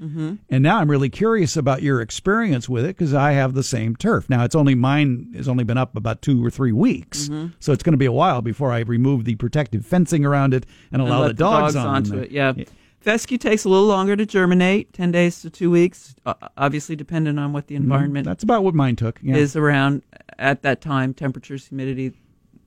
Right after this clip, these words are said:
Speaker 1: rain, that kind of thing. Um, the beauty of the no-mow lawn in terms of drought tolerance is the longer your blade is above ground, the more roots you have below ground. The
Speaker 2: A-,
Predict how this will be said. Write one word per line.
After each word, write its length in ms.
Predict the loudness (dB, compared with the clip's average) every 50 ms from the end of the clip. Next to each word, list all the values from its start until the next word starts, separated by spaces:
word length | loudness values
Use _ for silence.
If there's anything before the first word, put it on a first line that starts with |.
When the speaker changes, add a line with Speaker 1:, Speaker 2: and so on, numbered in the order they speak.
| _ _ -6
Speaker 1:
rain, 280 | -2 0 0 0 0
that 140 | -2 -6 -10
kind 180 | -10 -10 -8 -8
of 40 | -8
thing. 200 | -8 -8 -8 -8 _ _ -20 _ _ _ _ _ _ _ 2
Um, 500 | 2 4 4 4 2 2 0 0 -2 -6 _ _ _ _ _ _ _ _ _ _ _ _ _ _ _ _ _
the 140 | -6 -6 -6
beauty 580 | -6 -4 0 4 6 6 6 6 4 2 2 2
of 180 | 0 -2 -2
the 80 | -2 -2
no-mow 460 | 0 2 2 2 2 2 2 2 2
lawn 240 | 2 2 2 2 2
in 80 | 0 -2
terms 280 | -4 -4 -4 -4 -2 0
of 160 | -2 -2 -2 _ _ _
drought 320 | -6 -2 0 0 0 0 -4
tolerance 540 | -4 -2 -2 0 0 0 0 -2 -2 -4 -6
is 160 | -10 -8 -6
the 240 | -6 -6 -6 -8 -10 _ _ -12
longer 680 | -6 0 0 2 2 2 2 2 2 2 2 2 0 -2 _ _ _ _ _ _ _ _ _ _ _ -12
your 480 | -4 0 2 4 4 4 4 2 -2 _ _ _ _ _ -6
blade 380 | -2 2 2 4 4 4 4 4
is 200 | 2 2 2 0
above 320 | -2 0 0 0 0 0
ground, 460 | 0 0 2 2 2 2 2 0 -2
the 60 | -4
more 240 | -6 -4 -2 -2 0
roots 360 | 0 0 0 -2 -2 -6 -10
you 60 | -6 -2
have 260 | 0 0 0 -2 -2
below 240 | -6 -4 -4 -4 -4
ground. 420 | -6 -6 -8 -8 -10 -12 -14 -18 _ _ _ _ _ _ _ _ _ _ _ _
The 140 | -8 -8 -8
Speaker 2:
A-, 40 | -8